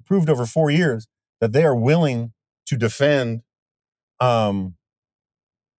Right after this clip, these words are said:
they were willing to defend virtually anything Donald Trump did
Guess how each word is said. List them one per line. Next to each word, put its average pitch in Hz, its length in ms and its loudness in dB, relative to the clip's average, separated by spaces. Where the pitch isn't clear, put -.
they 131 100 2
were 139 120 4
willing 143 200 4
to 127 80 -2
defend 117 340 -2
virtually 135 460 -2
anything 123 500 0
Donald 107 360 0
Trump 104 300 -2
did 123 340 -2